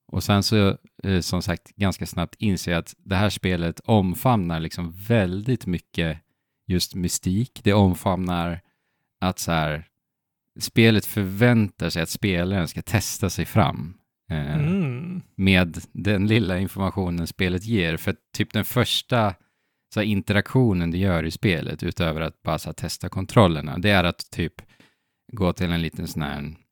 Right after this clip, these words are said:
Speaker 1: eh, vägledare som, eh, kanske ska, ska peka mot en,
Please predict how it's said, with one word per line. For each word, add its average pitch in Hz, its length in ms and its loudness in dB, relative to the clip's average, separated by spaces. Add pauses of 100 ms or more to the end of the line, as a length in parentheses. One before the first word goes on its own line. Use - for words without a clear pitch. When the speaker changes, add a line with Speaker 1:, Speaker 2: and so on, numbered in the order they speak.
(520)
Speaker 1:
eh, 80 280 -6
vägledare 85 1040 0
som, 87 360 -8 (140)
eh, - 220 -8
kanske 90 280 -4
ska, 92 220 -6 (280)
ska - 200 -4
peka 92 460 0
mot 87 360 -4 (220)
en, 85 460 -6